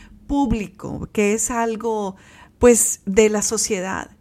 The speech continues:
pero nuestro deseo, y es el deseo que nos dejó nuestro Señor Jesús, que fuéramos uno, así como el Padre y Él son uno, que esta unidad se vea en la iglesia en este año, que cualquier tipo de denominación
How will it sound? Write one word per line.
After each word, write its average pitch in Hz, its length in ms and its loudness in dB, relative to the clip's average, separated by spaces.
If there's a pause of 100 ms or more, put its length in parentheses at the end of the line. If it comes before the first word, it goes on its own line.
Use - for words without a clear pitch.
(440)
pero 233 200 0
nuestro 240 480 -2
deseo, 269 680 -4
y 240 200 2
es 233 180 0
el 277 100 -6
deseo 240 300 -4
que 240 100 -10
nos 214 200 -8
dejó 202 240 -8
nuestro 226 280 -10
Señor 196 340 -8
Jesús, 196 540 -10 (380)
que 202 180 -4
fuéramos 214 540 -4
uno, 202 180 -8
así 185 200 -8
como 190 400 -10
el 175 160 -6
Padre 196 480 -4
y 185 160 -6
Él 175 120 -8
son 180 280 -8
uno, 165 280 -12 (380)
que 196 300 -2
esta 240 500 2
unidad 226 540 -2
se 226 180 -6
vea 214 340 -6
en 202 160 -8
la 185 60 -8
iglesia 185 680 -6
en 185 160 -8
este 175 260 -10
año, 160 400 -12 (320)
que 202 220 -4
cualquier 226 720 0
tipo 277 400 -6
de 240 140 -4
denominación 196 1040 -8